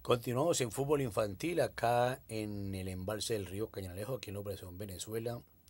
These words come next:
eh, en, exactamente en la cancha donde se realiza el torneo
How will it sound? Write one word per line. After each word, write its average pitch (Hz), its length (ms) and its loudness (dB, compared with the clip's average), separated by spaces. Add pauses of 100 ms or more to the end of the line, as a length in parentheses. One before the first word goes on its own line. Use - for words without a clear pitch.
(120)
eh, 85 480 -10 (240)
en, 82 480 -14
exactamente 101 640 -10
en 95 60 -10
la 90 100 -12
cancha 90 400 -10
donde 87 180 -10
se 85 140 -12
realiza 82 460 -12
el 90 100 -12
torneo 92 640 -10